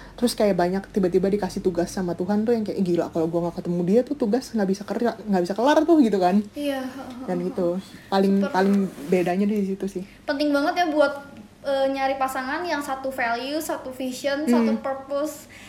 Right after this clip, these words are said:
Speaker 2: Karena aku
Speaker 1: Yes,
Speaker 2: juga sering denger
Speaker 1: betul.
Speaker 2: kayak kalau misalnya relationship yang bener, yang emang dari Tuhan, itu kayak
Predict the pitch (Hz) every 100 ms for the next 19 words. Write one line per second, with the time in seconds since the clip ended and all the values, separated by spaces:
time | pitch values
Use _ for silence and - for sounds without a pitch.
0 | - - 349 427 - 392 480 320 277 269
1 | 269 302 202 320 262 247 262 247 269 254
2 | 247 240 240 - 262 254 262 262 262 254
3 | 247 240 240 254 277 269 247 254 240 233
4 | 226 226 269 269 254 262 269 269 294 294
5 | 262